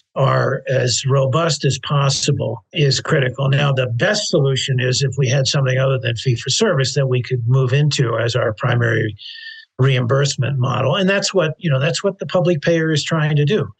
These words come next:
Medicare, whether it's Medicare Advantage or non-commercial Medicare,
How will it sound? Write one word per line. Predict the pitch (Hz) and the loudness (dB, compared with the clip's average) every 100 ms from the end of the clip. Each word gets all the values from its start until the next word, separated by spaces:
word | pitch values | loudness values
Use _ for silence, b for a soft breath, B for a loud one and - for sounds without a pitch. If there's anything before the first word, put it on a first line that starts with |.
| - | -2
Medicare, | 135 160 165 - 165 151 143 135 | 0 2 0 2 2 2 0 -2
whether | 147 139 135 | -2 0 0
it's | 131 147 | 0 0
Medicare | 147 139 143 | 0 2 0
Advantage | 120 139 160 160 131 | 2 0 2 0 0
or | 131 123 120 131 - | 0 0 -4 -6 -2
non-commercial | 139 143 135 127 110 131 135 151 139 117 | 0 2 2 0 0 2 2 2 0 0
Medicare, | 127 113 - 123 113 | 0 -2 0 0 0